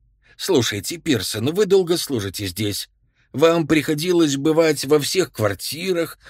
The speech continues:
в гостиных в частности?» «Думаю, что могу ответить утвердительно». «Хорошо. Тогда мы поищем комнату, обставленную как эта». И в третий раз Денхем описал то, что видел. И с каждым его словом Пирсон морщился, будто в него вколачивали гвозди.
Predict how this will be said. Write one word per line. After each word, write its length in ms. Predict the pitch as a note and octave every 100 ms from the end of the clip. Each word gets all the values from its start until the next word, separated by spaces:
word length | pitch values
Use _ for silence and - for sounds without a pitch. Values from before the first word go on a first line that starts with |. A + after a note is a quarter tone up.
| -
в 100 | F#3+
гостиных 680 | G#3 - - E3 F3+ F#3 D3
в 60 |
частности?» 800 | - F#3 E3+ - D#3+ - E3 D3+ - _ _ _ _ _ _ _ -
«Думаю, 520 | F#2+ G2+ F#2+ G2 B2+
что 160 | C3+ F3
могу 260 | E3 D3+ D#3
ответить 420 | B2 G#2 A2+ A#2
утвердительно». 840 | B2 C#3 A#2+ F#2+ - F#2+ F2+ F2 _ _ _ -
«Хорошо. 680 | G2+ F#2 - - G#2+ D#3+ - - - - -
Тогда 320 | E3 D3+ D#3
мы 140 | G3+
поищем 540 | F#3 D3 C3+ - F3+ C3+
комнату, 460 | A2+ A#2 C#3 E3+
обставленную 580 | D#3+ - A2 G#2+ A#2 B2
как 240 | D3 - -
эта». 460 | A2 - G2 F#2 - _ _ _ _ _ _ -
И 220 | A2+ A#2+
в 100 | A2+
третий 480 | - A#2+ A2 F#2+ G2
раз 280 | A#2+ D3 -
Денхем 460 | G#2 A#2 B2 A#2+ B2+
описал 480 | A2 A2 - G2 F2+
то, 160 | B2+
что 180 | A#2+ -
видел. 440 | G#2 G#2 F2+ F#2 - _ _ _
И 100 | -
с 100 | A#2+
каждым 340 | - B2 G#2+ G#2
его 220 | G#2+ G#2+
словом 360 | - B2 A2 G2+
Пирсон 460 | A#2 G2 G2+ G2
морщился, 600 | B2 D3+ - F#2 F#2 G#2+
будто 260 | G2+ A2+ G2+
в 20 |
него 220 | G#2 B2+
вколачивали 560 | A2+ G#2 G#2+ - G#2 G#2+
гвозди. 580 | G2+ F#2+ F2 E2 F2+